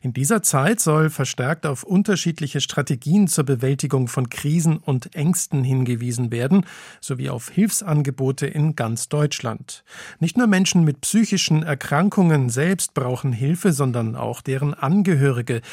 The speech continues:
insbesondere dann, wenn es sich um die Kinder von psychisch Kranken handelt. Schätzungen zufolge lebt etwa ein Viertel der Kinder und Jugendlichen in Deutschland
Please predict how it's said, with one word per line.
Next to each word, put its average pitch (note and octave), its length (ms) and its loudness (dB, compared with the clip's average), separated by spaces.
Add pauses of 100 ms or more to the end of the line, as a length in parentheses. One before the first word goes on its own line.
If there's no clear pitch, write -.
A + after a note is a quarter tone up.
(220)
insbesondere D#3 680 0
dann, E3+ 440 0
wenn E3 140 2
es D#3+ 120 -2
sich F3 160 -2
um F3 80 2
die E3+ 160 -4
Kinder F3 460 4
von B2 260 -4
psychisch B2+ 420 -6
Kranken C3 460 -4
handelt. - 480 -8 (320)
Schätzungen F3 460 2
zufolge E3+ 540 0
lebt D3+ 320 -4
etwa C#3+ 320 -2
ein C3+ 200 -4
Viertel F3 360 -2
der B2 120 -4
Kinder C3 440 -4
und A#2+ 160 -8
Jugendlichen D3 560 -4
in A#2+ 120 -2
Deutschland C3 600 0